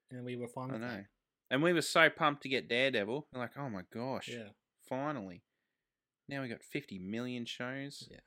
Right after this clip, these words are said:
Speaker 2: Those are on Disney Plus as well now.
Speaker 1: Mm-hmm. It's a bit much. This
Speaker 2: No
Speaker 1: is
Speaker 2: one
Speaker 1: a
Speaker 2: needed
Speaker 1: bit
Speaker 2: a Hawkeye show. I'm sorry. No, no. No one needed a Hawkeye show.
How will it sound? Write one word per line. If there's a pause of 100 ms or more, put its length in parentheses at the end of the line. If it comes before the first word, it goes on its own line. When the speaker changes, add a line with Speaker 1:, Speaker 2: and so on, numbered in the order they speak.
(400)
Speaker 2:
Those
are
on
Disney
Plus
as
well
now.
Speaker 1:
Mm-hmm. (200)
It's
a
bit
much. (1800)
This
Speaker 2:
No
Speaker 1:
is
Speaker 2:
one
Speaker 1:
a
Speaker 2:
needed
Speaker 1:
bit
Speaker 2:
a
Hawkeye
show. (120)
I'm
sorry.
No,
no. (360)
No
one
needed
a
Hawkeye
show.